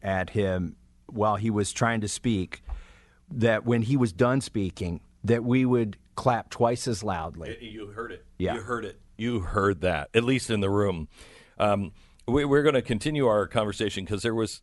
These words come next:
Speaker 2: there were a couple of really touching things. Uh, I watched, uh,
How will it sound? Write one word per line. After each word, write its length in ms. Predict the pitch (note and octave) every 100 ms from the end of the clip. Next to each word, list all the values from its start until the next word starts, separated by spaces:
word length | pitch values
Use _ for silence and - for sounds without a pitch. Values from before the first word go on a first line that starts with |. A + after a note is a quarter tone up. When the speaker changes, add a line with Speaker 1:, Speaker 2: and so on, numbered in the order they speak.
| -
Speaker 2:
there 160 | A2+
were 80 | B2
a 60 | A#2+
couple 240 | G3 G#3
of 140 | A#2+
really 280 | G#2+ A#2+ B2
touching 440 | - A#2+ - G2+ F#2
things. 460 | G2+ G2 F#2+ F2+ - - - - _ _ -
Uh, 280 | F#2+ F2+ -
I 120 | G#2 B2
watched, 440 | B2+ B2+ - -
uh, 240 | G2 E2+